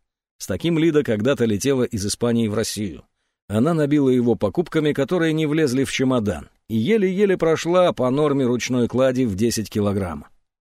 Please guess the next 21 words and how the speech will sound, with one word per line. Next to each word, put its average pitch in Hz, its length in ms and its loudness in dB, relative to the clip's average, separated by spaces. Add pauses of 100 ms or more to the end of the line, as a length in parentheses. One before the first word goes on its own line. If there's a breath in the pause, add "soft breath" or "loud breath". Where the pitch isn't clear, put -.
(180)
«Ты 180 240 4
скупил 180 460 0
все 175 220 0
диетические 160 680 -2
продукты 147 440 0
в 156 60 0
магазине?» 151 640 2 (540)
«Продукты 165 460 0
в - 60 -6
холодильнике, 156 760 0
тут 165 220 -2
для 165 180 2
дома 156 320 2
кое-что». - 500 -8 (540)
И 120 120 4
он 220 200 4
принялся 175 480 2
доставать 147 460 2
из 123 100 -4
пакета 127 500 0
утварь. 90 420 -4